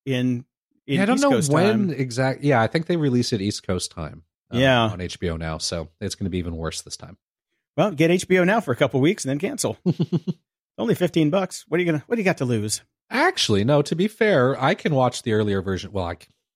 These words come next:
Speaker 2: now that I have a kid, I can't. But I used to be able to watch the earlier version because when you pay for cable, you get East and West Coast feeds of H B O.
Speaker 1: Oh, that's nice. That's nice. Um, so, yeah, I'm looking forward to that and just digging through. So, yeah, so now I have another subscription,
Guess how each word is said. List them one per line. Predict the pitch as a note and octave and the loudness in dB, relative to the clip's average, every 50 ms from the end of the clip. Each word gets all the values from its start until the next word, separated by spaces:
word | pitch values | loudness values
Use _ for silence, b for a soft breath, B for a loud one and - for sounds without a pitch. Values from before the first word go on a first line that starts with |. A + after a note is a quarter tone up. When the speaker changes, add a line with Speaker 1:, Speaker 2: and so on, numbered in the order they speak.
| _ _ | _ _
Speaker 2:
now | G#2 G2+ G2 G2 G2 | -4 -2 -2 -2 -2
that | F2+ | -2
I | F#2 F2 | -4 -6
have | F2+ E2+ | -6 -10
a | - | -12
kid, | - - C3+ B2+ F#2+ | -2 0 0 0 0
I | D2 | -2
can't. | D2+ - - F#2 D#2+ G2+ - - | -6 -8 -8 -8 -8 -10 -8 -4
But | - A#2 | 0 2
I | |
used | B2 F3+ B3+ E4 - - | 4 4 4 2 0 0
to | - | 0
be | B2 A#2+ A#2 | 0 2 2
able | G#2+ G#2+ | 2 0
to | G2 G2+ | 0 2
watch | F#2+ G2 G2+ - - | 0 0 0 -2 -2
the | - G2 | -2 -2
earlier | F#2+ F#2+ F2+ F2+ F2+ | 0 0 0 -2 -2
version | E2 F2+ F2 E2 F2 F#2 F2 | -2 -4 -4 -4 -4 -8 -10
because | F2 - - F#2+ F2+ - - | -10 -4 -4 -4 -4 -2 -4
when | F#2+ | -4
you | F#2 F2+ | -4 0
pay | - A2 G2+ | 0 -2 -2
for | - - | -2 -6
cable, | - - C#3+ D3+ C#3 A#2 G2 F#2+ B B B B B | -4 0 0 2 2 2 0 0 B B B B B
you | A2 | -2
get | G2+ G#2 F#2+ | -2 -2 0
East | G#2+ A2 G2+ - - | 0 -2 -2 -2 -2
and | A2+ G#2 G#2 F#2+ | -2 0 0 0
West | E2 D#2 - - | -2 -4 -6 -8
Coast | - D#2+ - - - | -8 -10 -10 -10 -12
feeds | F#2 - - - - | -14 -16 -16 -16 -20
of | D#2+ | -20
H | D#2 D#2+ - - | -20 -20 -20 -18
B | G2+ F2 | -18 -18
O. | - - _ _ _ _ _ _ _ _ _ _ | -18 -20 _ _ _ _ _ _ _ _ _ _
Speaker 1:
Oh, | B3+ D4 C#4 - | 2 2 4 4
that's | D3+ G#3+ - - | 2 0 -2 -4
nice. | G#2 A2+ C#3 - - - _ _ _ _ _ | -8 -8 -8 -10 -10 -10 _ _ _ _ _
That's | _ - - - A2+ - - | _ -18 -18 -16 -14 -16 -16
nice. | - A2+ F3 F#3+ - - - _ _ _ _ _ _ _ _ _ _ | -16 -16 -16 -16 -16 -18 -20 _ _ _ _ _ _ _ _ _ _
Um, | D3+ D3+ D#3 D#3 D3+ D3 - | 0 2 4 4 2 0 -2
so, | - - C4+ | -2 0 2
yeah, | C#4 D#4 C4 C#3+ A#2 - | 2 2 2 0 -4 -4
I'm | - F3 F#3 F#3 | -2 0 2 2
looking | G3+ F#3+ G3 D#3+ | 2 0 0 -2
forward | - - D#3+ D#3+ D#3 | 0 0 0 2 2
to | D3+ | 2
that | C#3+ D3+ D#3 D#3+ - | 2 2 0 0 -2
and | C#3+ B2+ | -2 -6
just | C#3 B2+ - C3+ | -6 -8 -8 -6
digging | A#2 D3 C3+ C3+ B2+ B2 | -2 -2 0 0 0 -2
through. | A#2+ - C3 C3 C3 C3 B2+ | -4 -4 -2 0 0 0 0
So, | B2 - - C3 B2+ B2+ | -2 -2 -2 0 2 2
yeah, | C3+ D3 D3+ C3+ | 4 4 2 2
so | - C#3+ | 0 0
now | C3 C#3+ C#3+ D3 | 0 2 2 2
I | C#3+ | 2
have | C#3 C#3+ D3 | 2 2 0
another | D3 D3 D3+ C#3+ | 2 2 2 0
subscription, | - F#3 - - D3+ C3 A#2+ - D#3 D3+ D3+ D#3 | -2 -6 -6 -4 -4 -4 -4 -4 -4 -6 -6 -6